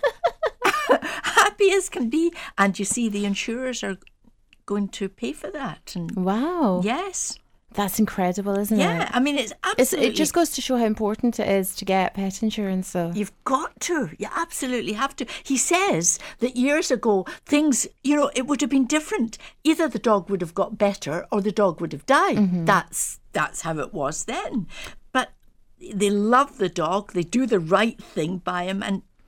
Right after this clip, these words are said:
Speaker 1: they're just lucky they, they can do it.
Speaker 2: Do you know, I remember, um, my first guide dog, he had a little penchant for, um,
Speaker 1: <laughs>
Speaker 2: eating scrunchies, my hair scrunchies.
Speaker 1: Oh, yeah.
Speaker 2: And I used to find them dotted about the grass outside once they had passed,
Speaker 1: Uh-huh.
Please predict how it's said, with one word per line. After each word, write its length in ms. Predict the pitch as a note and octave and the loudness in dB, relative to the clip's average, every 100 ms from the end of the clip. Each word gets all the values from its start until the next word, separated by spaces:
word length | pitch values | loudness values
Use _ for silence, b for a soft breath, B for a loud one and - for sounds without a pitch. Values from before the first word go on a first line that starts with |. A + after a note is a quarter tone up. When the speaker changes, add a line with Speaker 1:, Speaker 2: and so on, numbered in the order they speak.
| _ | _
Speaker 1:
they're 120 | G#3+ | -4
just 280 | G#3 G#3+ - | -4 -6 -4
lucky 280 | A#3+ - B3+ | -6 -4 -4
they, 280 | G#3 G#3 - | -2 -4 -2
they 140 | G3 | -2
can 220 | G#3+ F#3+ F3 | -2 -2 -4
do 240 | A3 F#4+ | -4 -4
it. 300 | A4 - - - - | -6 -10 -14 -18 -2
Speaker 2:
Do 100 | A3+ | 2
you 40 | |
know, 140 | G#3 G3 | 4 4
I 180 | G3+ | 2
remember, 540 | A3 A3+ G3+ F#3+ F3 F3 | 4 4 2 2 2 0
um, 460 | F3 F3+ F3 F3 F#3+ | 0 0 0 0 0
my 260 | G3 G#3 G#3+ | 2 2 0
first 600 | - F3 F3 - - - | -2 -2 -2 -6 -14 -8
guide 340 | F#3 E3 E3+ - | 0 2 0 -2
dog, 360 | G3 F#3 E3+ - B B | -4 -4 -6 -12 B B
he 100 | - | -2
had 140 | G3 F#3+ | 0 0
a 60 | |
little 200 | G3 F#3+ | -2 -4
penchant 680 | F#3+ G3+ F#3+ G#3 - C4 F#4 - _ B B - | -2 2 2 2 2 2 2 -6 _ B B -8
for, 360 | A3+ A3 G3 - | 2 4 4 2
um, 220 | G3+ G3 F#3+ | 2 2 0
Speaker 1:
<laughs> 60 | |
Speaker 2:
eating 240 | C4 - G3+ | -2 0 0
scrunchies, 640 | - A3+ G#3 G#3 F#3+ F3+ | 0 2 2 0 -2 -2
my 160 | G3 G3+ | 0 2
hair 200 | G#3 G#3 | 2 2
scrunchies. 440 | - G#3+ G3+ G3+ | 0 0 0 4
Speaker 1:
Oh, 120 | B3 | 4
yeah. 340 | E4 D#4 G3+ C4+ B B - - | 6 2 0 -2 B B -12 2
Speaker 2:
And 120 | G#3 | 4
I 60 | G#3+ | 4
used 160 | A#3 | 2
to 80 | - | 0
find 240 | A3 G#3 | 0 2
them 160 | G3+ G3 | 2 2
dotted 400 | G3+ G3 - F#3+ | 4 2 0 0
about 300 | F#3+ F#3+ - | 2 2 2
the 80 | F3+ | 2
grass 400 | F#3+ F#3 F#3 A3 | 2 2 0 2
outside 520 | G3+ G3 G#3+ F#3+ F#3 | 2 0 0 0 2
once 320 | F#3+ G3 - F#3+ | 0 0 -4 -8
they 240 | F#3+ F#3+ | -2 2
had 180 | F#3 F3+ | 2 0
passed, 640 | - F#3 G3 - - - | -2 0 0 -4 -10 -8
Speaker 1:
Uh-huh. 240 | G3 G#3+ | -8 -6